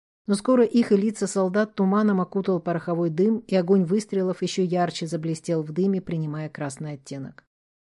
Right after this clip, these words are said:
Пули, разбиваясь о камни звонкими и отрывистыми ударами или свистя над головой, напоминали о смерти, но в жестокой жуткости их я ловил звуки очарования и немого восторга перед лицом судьбы, подвергнутой столь гневному испытанию.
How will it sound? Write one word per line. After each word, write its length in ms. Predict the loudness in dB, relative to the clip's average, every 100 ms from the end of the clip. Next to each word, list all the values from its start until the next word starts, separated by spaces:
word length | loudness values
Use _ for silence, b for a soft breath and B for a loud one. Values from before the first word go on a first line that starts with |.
| _ _ _ 2
Пули, 200 | 6 6
разбиваясь 640 | 4 0 2 2 2 2
о 60 | -2
камни 320 | 0 0 0
звонкими 560 | 0 2 2 2 -2 -2
и 40 |
отрывистыми 580 | 0 0 0 0 -4 -2
ударами 560 | -2 0 0 -2 -8 -4
или 160 | -2
свистя 420 | -2 -2 -2 0 0
над 140 | -2
головой, 440 | 0 -2 2 2
напоминали 560 | 0 -2 -2 -2 0 0
о 80 | -2
смерти, 640 | -2 -2 -2 -4 -12 -12 _ _ _ _
но 100 | 0
в 60 | 4
жестокой 420 | 2 2 2 4
жуткости 480 | 2 -2 0 -4 -2
их 140 | -4 0
я 100 | 0
ловил 260 | 2 2
звуки 360 | 0 -2 -2 -2
очарования 760 | -4 -4 -2 0 0 0 -2
и 140 | -2 0
немого 420 | 2 2 2 0
восторга 560 | -4 -4 0 0 0 -2
перед 280 | -2 -2
лицом 300 | -4 -4 -4
судьбы, 420 | -4 -6 -4 -4 -2
подвергнутой 760 | -4 -2 0 0 -2 -6 -8
столь 240 | -8 -6 -6
гневному 540 | -4 -4 -4 -8 -8
испытанию. 680 | -10 -14 -12 -10 -10 -12